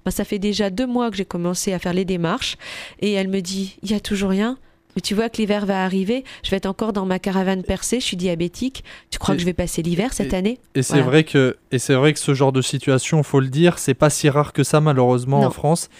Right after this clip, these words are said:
Speaker 2: Et j'ai, euh, j'ai fait même des petites recherches. La France compte deux virgule trois millions de personnes vivant avec moins de six cent soixante-douze euros.
Speaker 1: Mm.
Speaker 2: Donc, euh, p-, pauvreté et précarité, euh, forte.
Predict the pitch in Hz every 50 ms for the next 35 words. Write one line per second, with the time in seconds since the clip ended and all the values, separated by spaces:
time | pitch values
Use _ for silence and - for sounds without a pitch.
0 | - - _ _ - 143 135 127 127 135 143 151 151 147 139 139 135 135 131 131
1 | 131 127 123 107 76 80 117 135 127 127 139 135 - - 156 147 143 151 151 151
2 | 147 139 147 131 - - - 190 - - - - 160 - - - 180 180 - -
3 | - 156 139 127 131 131 - - - 185 180 - - - 143 131 127 120 151 180
4 | 180 156 147 135 123 131 127 127 - - - 165 160 160 - - - - - _
5 | - 143 143 156 160 165 175 175 151 - 147 135 - - 165 165 156 127 135 127
6 | 127 156 160 151 127 120 - - 139 151 160 151 - - 143 - 160 147 - -
7 | - 151 139 139 127 143 151 139 131 139 135 123 135 156 175 _ _ - - -
8 | 202 202 202 _ - 127 131 123 - - - 127 123 120 120 117 120 117 113 -
9 | - - 127 135 135 127 123 123 _ - - 151 135 127 131 139 131 - - 151
10 | 151 156 147 135 127 120 - - - 139 - - 139 131 131 131 - - 147 147
11 | 143 135 127 123 127 123 123 123 123 - - - 170 175 - - - -